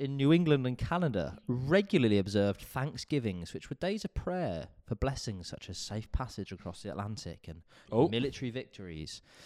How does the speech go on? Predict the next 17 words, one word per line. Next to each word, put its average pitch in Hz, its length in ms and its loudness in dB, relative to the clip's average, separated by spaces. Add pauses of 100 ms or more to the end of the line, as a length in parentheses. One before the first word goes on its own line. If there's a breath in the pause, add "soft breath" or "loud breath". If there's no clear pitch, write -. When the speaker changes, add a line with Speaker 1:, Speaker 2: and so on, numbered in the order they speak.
Speaker 2:
Safe 85 160 -8
passage. 110 240 0
Speaker 1:
Americans 117 560 6
model 101 260 0
their 113 220 2
holiday 92 560 -8
on 101 80 -14
the 95 100 -10
sixteen 165 640 -6
twenty-one 147 600 -2
harvest 131 480 -4
feast - 520 -10
shared - 400 -6
between 101 400 0
the 90 280 0 (520 soft breath)
Wampanoag 120 920 4 (200)
people 196 420 2